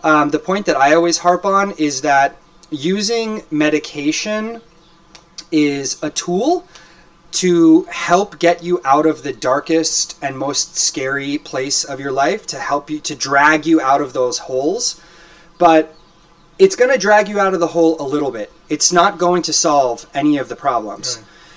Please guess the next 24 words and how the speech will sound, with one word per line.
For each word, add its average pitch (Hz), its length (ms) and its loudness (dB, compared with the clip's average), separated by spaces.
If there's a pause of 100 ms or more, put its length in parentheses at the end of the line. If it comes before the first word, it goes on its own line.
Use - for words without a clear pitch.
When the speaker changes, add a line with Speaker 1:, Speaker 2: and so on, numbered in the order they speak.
(160)
Speaker 1:
So, 165 680 6 (420)
um, 160 460 4
even 233 340 -2
though 170 280 6
your 165 240 0
anxiety 156 580 2
or 156 60 2
your 143 160 -4
depression 151 560 -2
or 135 180 0
whatever 139 380 0
your 151 160 0
emotional 135 440 -4
issue 131 380 -6
is 123 220 -4
might 131 260 -4
be 151 140 -2
caused 135 420 -2
by 131 140 0
some 139 260 0
sort 139 220 -4
of 123 80 -6
physiological 131 880 -4
factor, 190 640 -2